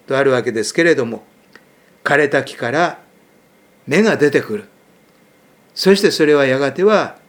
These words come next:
成長していく。私たちに復活の命を神様は与えてくださる方です。そして私たちは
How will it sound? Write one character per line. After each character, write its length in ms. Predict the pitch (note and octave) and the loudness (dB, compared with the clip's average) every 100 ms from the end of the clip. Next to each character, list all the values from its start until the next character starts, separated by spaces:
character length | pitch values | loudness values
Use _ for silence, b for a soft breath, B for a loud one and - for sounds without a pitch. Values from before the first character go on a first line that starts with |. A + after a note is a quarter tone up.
| _ | _
成 380 | - - D#3 D3 | -10 0 2 2
長 240 | D3 C#3 B2+ | 2 2 2
し 100 | - | -2
て 160 | C3 | -2
い 80 | B2 | -4
く。 200 | - C#3+ - _ _ _ _ _ _ _ _ _ _ | -6 -14 -14 _ _ _ _ _ _ _ _ _ _
私 340 | C3+ C3 C3+ B2+ | -6 -2 -2 0
た 120 | A#2 | -4
ち 140 | - | -6
に 320 | A2 D3+ F3 - _ _ _ | -8 -6 -6 -10 _ _ _
復 220 | F3+ F3 | -8 -4
活 320 | - F#3+ G3 | -4 -2 0
の 140 | F#3+ F#3 | 2 2
命 440 | A#3 F3 - B2+ | 2 0 -2 -4
を 180 | G2+ - _ _ _ _ _ | -4 -8 _ _ _ _ _
神 260 | - C3 A#2+ | -4 -4 -4
様 280 | A2+ G#2+ | -8 -8
は 280 | A#2 F3 - _ _ _ - | -4 -4 -6 _ _ _ -14
与 280 | - F3 F3 | -4 0 0
え 40 | |
て 100 | D#3+ | 0
く 120 | D#3 | 2
だ 140 | D#3+ D#3 | 0 2
さ 140 | D#3+ | 0
る 100 | D3+ | 0
方 280 | D3 D3 C#3 | -4 -2 -2
で 100 | G#2+ | -2
す。 240 | - - _ _ _ _ _ - _ _ _ | -6 -14 _ _ _ _ _ -20 _ _ _
そ 200 | - E3 | -2 0
し 40 | D#3 | 2
て 80 | |
私 340 | C#3 C3+ D3 C3+ | 2 2 -2 -2
た 120 | C3+ | -6
ち 140 | - | -6
は 320 | C3 D#3+ E3+ | -4 -4 -4